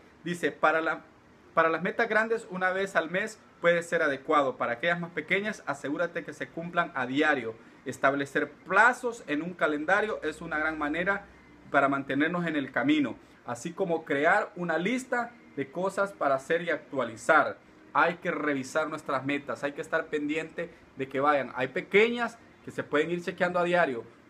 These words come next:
pero hay metas grandes que nosotros tenemos que ir por lo menos una vez al mes, ir y revisarlas. Pero para eso tienen que estar escritas, tenemos que saber cómo alcanzarlas y cuándo alcanzarlas, y debemos de separarlas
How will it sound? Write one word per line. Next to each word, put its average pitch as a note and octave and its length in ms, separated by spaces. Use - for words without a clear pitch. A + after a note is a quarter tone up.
pero G#3 400
hay D3 160
metas C#3+ 360
grandes G#3+ 540
que C#3 100
nosotros E3 440
tenemos E3 380
que E3 140
ir E3+ 140
por D#3+ 120
lo D3+ 80
menos E3+ 320
una E3 160
vez D#3 240
al C#3+ 100
mes, G#3 320
ir G3 340
y D#3 100
revisarlas. B2 680
Pero A#2+ 220
para B2 220
eso G#3 260
tienen D#3 260
que D3+ 80
estar D3 220
escritas, A#3 640
tenemos E3 320
que F3+ 80
saber D#3+ 400
cómo A3 240
alcanzarlas G3+ 640
y B3+ 360
cuándo F3+ 340
alcanzarlas, G3 640
y D#3+ 120
debemos D#3 340
de E3 80
separarlas G3+ 1040